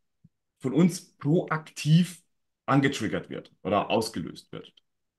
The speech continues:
Dafür gibt's die Möglichkeit, die Validation, ne, an eine Determination Action oder Determine Action zu koppeln. Und das ist dann eine Aktion,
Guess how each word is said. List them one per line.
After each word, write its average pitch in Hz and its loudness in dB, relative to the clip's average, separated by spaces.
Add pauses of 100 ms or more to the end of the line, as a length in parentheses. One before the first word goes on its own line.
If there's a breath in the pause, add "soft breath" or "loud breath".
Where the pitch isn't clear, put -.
(680)
Dafür 202 2 (440)
gibt's - -4
die 120 -4
Möglichkeit, 156 0
die 226 -6
Validation, 113 0 (720)
ne, 139 -4 (600 loud breath)
an 120 2
eine 110 -2
Determination 110 -2
Action - -2
oder 113 -2
Determine 120 0
Action 160 -6
zu 165 -12
koppeln. 226 -2 (140)
Und 123 -6
das 160 0
ist - -8
dann 180 2
eine 127 0
Aktion, 127 0